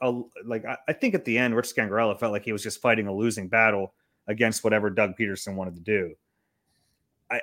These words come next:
I think there are some more checks and balances with the way this is assembled. Now, it also probably leaves open the door for some disaster too,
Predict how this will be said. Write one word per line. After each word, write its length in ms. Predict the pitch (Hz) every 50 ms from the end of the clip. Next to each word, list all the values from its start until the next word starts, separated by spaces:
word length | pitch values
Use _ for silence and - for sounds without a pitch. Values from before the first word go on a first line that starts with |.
| - -
I 40 | 131
think 240 | - - 202 190
there 120 | - 135 127
are 140 | 139 151 151
some 200 | - - 143 127
more 180 | 123 127 127
checks 320 | - - - 127 120 - -
and 100 | 113 95
balances 680 | 98 95 107 113 127 127 - 151 151 151 - - - _ _ -
with 200 | 123 120 113 -
the 60 | - 113
way 200 | 107 113 117 110
this 280 | 98 110 113 - -
is 300 | 127 123 123 123 - - _ _ _ _ _ _ -
assembled. 560 | 120 - - 156 147 151 151 160 170 180 - _ - - - - - -
Now, 300 | 123 123 120 117 110 110
it 80 | 120
also 360 | 123 131 147 143 - - 123
probably 480 | 107 - 147 135 135 139 135 123 120 113
leaves 360 | 104 113 123 123 123 110 104
open 580 | 123 117 117 - - _ _ _ - 127 117 110
the 80 | 110
door 500 | 101 95 117 117 117 117 110 107 104 104 - -
for 460 | - 117 113 110 107 107 101 101 95 - _ _ _ _ _ _ _ _ _
some 240 | - - 143 123 107
disaster 640 | 101 98 - - 104 131 147 - - - 110 101
too, 480 | 95 - - 135 139 127 107 101 104